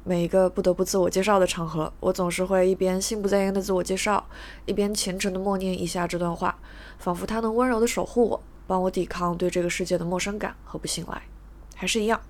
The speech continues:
先读法语，后读中文。Il serait temps que je parle un peu de moi, autoportrait. Autrefois, je faisais souvent ça à l'école. À la rentrée, chaque élève, tour à tour, venait parler de lui devant toute la classe. J'étais vraiment nulle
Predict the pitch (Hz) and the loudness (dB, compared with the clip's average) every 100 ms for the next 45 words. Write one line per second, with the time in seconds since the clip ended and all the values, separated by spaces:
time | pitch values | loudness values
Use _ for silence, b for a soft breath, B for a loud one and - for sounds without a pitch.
0 | - - 185 170 165 - - - 180 - | -10 -6 -4 -4 -2 -4 -4 -4 -6 -6
1 | - 78 69 - - - - - - - | -10 -8 -10 -14 -20 -20 -20 -20 -20 -20
2 | - - - 262 233 208 190 - 196 190 | -20 -16 -8 -2 0 0 -2 0 -2 -2
3 | 170 170 185 170 170 170 175 170 165 190 | -2 -2 -2 -2 -2 -4 -4 -2 -2 -4
4 | 196 - - - - 185 196 226 - - | -6 -12 -20 -14 -8 -6 -6 -6 -8 -10
5 | 160 - - - - - - - 208 - | -12 -14 -20 -20 -20 -18 -14 -8 -6 -6
6 | 170 - 170 - - - 185 202 208 202 | -8 -6 -6 -6 -16 -12 -6 -4 -4 -4
7 | 180 - 165 160 208 - 185 196 185 175 | -4 -6 -6 -4 -4 -2 -2 -2 -2 -2
8 | 220 - B B B B B - 226 190 | -4 -8 B B B B B -2 0 0
9 | 170 170 196 190 - - 220 226 190 175 | -2 -4 -4 -6 -6 -6 -4 -2 0 0
10 | 190 202 196 - 190 180 - 214 262 180 | -2 -4 -8 -8 -6 -6 -4 -4 -4 -10
11 | - 175 185 196 208 240 214 202 175 180 | -12 -2 0 0 0 0 2 2 2 0
12 | 175 175 170 170 214 233 226 165 - - | 0 -2 -4 -8 -6 -6 -6 -8 -6 -10
13 | - B B B B B B 180 226 277 | -10 B B B B B B -2 2 2
14 | 220 202 180 175 180 247 220 | 2 -2 0 0 2 4 2